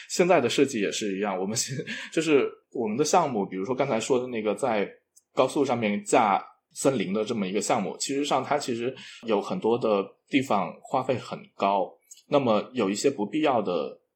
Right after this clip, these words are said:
项目，就是里面的一些 part，我们就会直接就砍掉了，如果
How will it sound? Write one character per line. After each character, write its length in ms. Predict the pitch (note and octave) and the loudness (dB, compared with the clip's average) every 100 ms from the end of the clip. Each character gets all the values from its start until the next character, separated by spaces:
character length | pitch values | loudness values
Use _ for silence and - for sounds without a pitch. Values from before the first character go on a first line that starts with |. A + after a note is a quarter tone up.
| _ | _
项 260 | - D#3+ | 0 0
目， 380 | A#2+ F#2+ C#2+ - _ _ - | 0 -2 -6 -10 _ _ -4
就 100 | B2 | -4
是 180 | B2 | -2
里 120 | G#2+ F#2 | -4 -4
面 180 | G#2+ | -4
的 80 | G#2+ | -4
一 80 | G2 | -4
些 140 | F#2 | -4
part， 320 | G#2 - G#2 F#2 | -4 -2 -2 -4
我 40 | F#2+ | -12
们 80 | F2+ | -8
就 100 | A2 | -4
会 180 | A2+ G#2 | -2 -2
直 160 | G2 | -4
接 140 | F#2 G2+ | -4 -2
就 140 | G#2 | -2
砍 200 | - F2 | -6 -12
掉 220 | - F#2 E2+ | -8 -6 -8
了， 220 | - - _ _ _ _ _ | -12 -20 _ _ _ _ _
如 160 | A2+ | -6
果 120 | A2 | -2